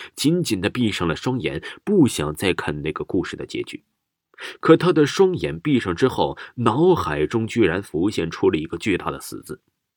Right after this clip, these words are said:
这个“死”字写的是刀削斧砍一般，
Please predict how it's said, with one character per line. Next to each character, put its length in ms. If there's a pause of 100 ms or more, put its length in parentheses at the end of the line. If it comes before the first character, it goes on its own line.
(200)
这 140
个 120
“死” 260
字 220 (180)
写 320
的 80
是 160
刀 340
削 260
斧 320
砍 280
一 120
般， 180